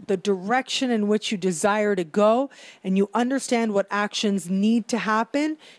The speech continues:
if you are gonna move yourself in that direction. Powerfully so. And so when I look at this particular, the way that the sky is playing out for you,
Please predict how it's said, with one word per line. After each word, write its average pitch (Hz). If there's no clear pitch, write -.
if 190
you 214
are 214
gonna 202
move 202
yourself 208
in 202
that 190
direction. 175
Powerfully 226
so. 165
And 220
so 254
when 254
I 269
look 349
at 339
this 294
particular, 269
the 226
way 247
that 269
the 269
sky 226
is 226
playing 220
out 220
for 240
you, 226